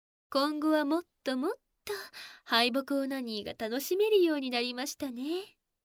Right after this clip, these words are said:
そうだ、いいこと思いつきました。他の作品でオナニーする時も、川オナニーしてみましょうか。もっと惨めなおちんちんになれるし、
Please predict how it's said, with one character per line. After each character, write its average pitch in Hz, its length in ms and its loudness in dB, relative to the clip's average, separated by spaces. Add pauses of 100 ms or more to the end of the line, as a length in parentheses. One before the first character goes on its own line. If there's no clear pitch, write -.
(1160)
そ 254 320 -4
う 359 40 -14
だ、 294 220 -10 (720)
い 277 160 4
い 403 60 2
こ 480 120 -2
と 302 160 0
思 220 180 -6
い 233 80 -6
つ - 120 -12
き 240 120 -8
ま 262 140 -8
し - 140 -8
た。 - 160 -10 (920)
他 208 280 -2
の 320 100 0
作 339 300 -2
品 330 240 0
で 311 140 4
オ 302 120 4
ナ 381 160 0
ニ 302 220 -4
ー - 20 -12
す 247 140 -8
る 247 140 -6
時 262 280 -10
も、 196 280 -6 (420)
川 196 320 4
オ 403 80 0
ナ 453 140 -2
ニ 330 160 -2
ー - 20 -4
し - 80 -4
て 285 160 -2
み 269 140 -4
ま 277 100 -4
し - 160 -2
ょ 285 60 -2
う 277 120 -14
か。 226 280 -6 (1160)
も 208 200 -2
っ 320 60 -8 (200)
と 285 100 0
惨 254 300 0
め 220 120 -2
な 190 160 -6
お 196 80 -6
ち 247 180 -6
ん 269 100 -6
ち 226 180 -8
ん 190 60 -8
に 180 120 -10
な 147 140 -10
れ 247 120 -8
る 254 140 -4
し、 214 340 -6